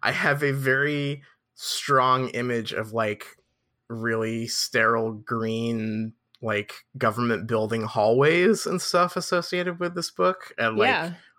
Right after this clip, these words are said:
Speaker 1: whenever I think about, like, Azkaban, that's just kind of what I think about is, like, government building. And, like, I know the movies turned Azkaban into, like, this weird, uh, like, black octahedron pillar thing, but I just always
Speaker 2: <laughs>
Speaker 1: thought of, like,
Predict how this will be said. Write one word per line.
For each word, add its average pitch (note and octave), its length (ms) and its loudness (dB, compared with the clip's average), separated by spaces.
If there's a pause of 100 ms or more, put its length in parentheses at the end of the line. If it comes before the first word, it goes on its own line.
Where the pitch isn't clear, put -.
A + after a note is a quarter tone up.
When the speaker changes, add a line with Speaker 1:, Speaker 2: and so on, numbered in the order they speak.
(280)
Speaker 1:
whenever B2+ 260 2
I C3 40 4
think B2+ 140 -2
about, B2 160 2
like, G2 240 -6
Azkaban, C#3+ 840 0
that's C#3 200 -2
just D3 160 -4
kind C#3 160 2
of C3+ 60 2
what C3 120 2
I A#2+ 80 4
think A#2+ 200 -2
about C3 320 2
is, A#2 160 -4
like, A2 360 -4 (440)
government A#2 480 0
building. C#3+ 640 2
And, A2 100 -4
like, G2+ 340 -6 (440)
I - 40 -2
know A#2+ 160 4
the A2 120 -4
movies A#2 400 -2
turned A#2 180 0
Azkaban A2 560 -2
into, A2 140 -6
like, G#2+ 160 -2
this - 180 -8
weird, A2 280 -2 (420)
uh, F#2 460 -2 (240)
like, G2 340 -6 (440)
black A2 460 0 (100)
octahedron A2+ 840 -4
pillar A#2+ 440 -2
thing, C#3 280 2
but C#3 120 4
I A#2 120 2
just - 200 6
always - 240 2
Speaker 2:
<laughs> - 0 -
Speaker 1:
thought A2 260 4
of, A2 120 -4
like, G#2+ 300 -2